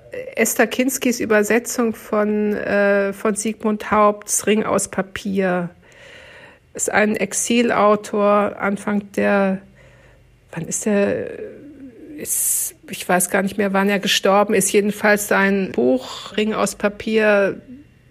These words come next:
hochatmosphärische Erzählungen aus den zwanziger, dreißiger Jahren in Ostpolen, Galizien.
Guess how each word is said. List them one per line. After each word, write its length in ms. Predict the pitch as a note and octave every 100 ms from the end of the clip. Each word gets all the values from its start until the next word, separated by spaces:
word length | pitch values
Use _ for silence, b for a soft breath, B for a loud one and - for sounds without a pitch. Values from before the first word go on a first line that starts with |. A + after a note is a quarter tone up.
| - - - -
hochatmosphärische 960 | A3+ - G3 - G3+ - G#3+ G#3+ G#3+
Erzählungen 800 | G3+ F3+ - G3+ G#3+ G#3+ F#3+ G3
aus 260 | G3 E3 -
den 300 | G3 F#3 F#3+ B B B B B
zwanziger, 580 | - - G3+ G#3 G#3 G3
dreißiger 640 | G3 F3+ F#3+ G3 G#3+ G3
Jahren 380 | F#3+ F#3+ F3 F#3+
in 120 | F#3
Ostpolen, 1120 | - G3 - - - - A3 G#3+ G#3+ G#3 G3+ - - _ _
Galizien. 1080 | - E3+ G3+ G#3 - - G#3+ F#3+ F#3+ G3+